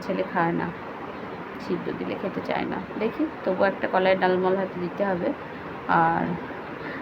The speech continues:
আলু সিদ্ধ পটল সিদ্ধ দেবো, এই ভেবে রেখেছি। দেখি কী করি, স্নান টান করবো, কারণ ঘুম, ঘুম হয়নি তো। কালকে শ্মশান থেকে আসতে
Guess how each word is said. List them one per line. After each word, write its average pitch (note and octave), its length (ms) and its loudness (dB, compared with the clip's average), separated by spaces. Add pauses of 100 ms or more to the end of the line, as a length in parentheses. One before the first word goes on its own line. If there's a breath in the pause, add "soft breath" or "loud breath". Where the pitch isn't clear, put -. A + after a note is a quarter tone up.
(120)
আলু F#3 260 6
সিদ্ধ - 260 -2
পটল F#3 280 0
সিদ্ধ F3 260 0
দেবো, F#3 200 -2 (400)
এই G3+ 280 4
ভেবে F#3+ 260 4
রেখেছি। F3+ 480 2 (720)
দেখি F#3 240 0 (100)
কী C#4 100 -4
করি, G3+ 160 -2
স্নান F3+ 260 0
টান F#3 280 2
করবো, F3+ 280 2
কারণ F#3 380 6
ঘুম, F#3 240 4 (540 loud breath)
ঘুম G#3 300 2
হয়নি A#3 300 6
তো। - 260 4 (220)
কালকে G3+ 680 0 (380)
শ্মশান G3 460 2
থেকে A#3 280 2
আসতে G3 540 4